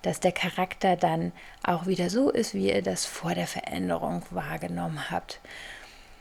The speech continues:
Das kann einige Zeit dauern, also es, wir können hier auch von Monaten reden, das ist immer etwas unterschiedlich. Lasst euch davon aber nicht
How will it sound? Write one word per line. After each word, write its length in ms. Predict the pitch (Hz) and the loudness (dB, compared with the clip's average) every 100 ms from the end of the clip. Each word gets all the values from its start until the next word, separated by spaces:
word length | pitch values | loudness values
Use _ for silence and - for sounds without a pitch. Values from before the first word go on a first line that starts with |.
| - - - - | -20 -20 -10 0
Das 280 | 185 - | 0 0
kann 380 | - 196 190 247 403 - | 0 2 4 4 2 0
einige 440 | - 226 247 254 - | 2 4 4 4 0
Zeit 420 | - 226 247 - | 0 2 2 2
dauern, 340 | 156 143 147 - | -2 -2 -4 -2
also 240 | 170 185 | -2 0
es, 200 | 185 - | -2 -2
wir 80 | 180 | -2
können 380 | - - 190 185 | -2 2 2 2
hier 380 | - 185 214 | 0 0 2
auch 140 | 214 196 | 2 0
von 240 | - 226 | 2 6
Monaten 540 | 226 247 233 196 - 156 | 8 8 8 6 0 -4
reden, 300 | 156 160 165 | -6 -4 -4
das 180 | 170 | -4
ist 220 | 190 - - - - - - - - | -6 -8 -10 -16 -18 -18 -20 -12 0
immer 360 | 196 226 240 | 4 6 4
etwas 300 | 220 - 226 | 2 0 0
unterschiedlich. 760 | - 190 170 - 175 - 165 175 | 2 0 -2 -4 -6 -6 -6 0
Lasst 300 | 190 - - | 0 0 -6
euch 140 | 175 | -6
davon 380 | 196 180 - 190 | -4 -4 -2 -2
aber 220 | 180 185 | -2 0
nicht 440 | 185 214 - - | 4 4 2 -12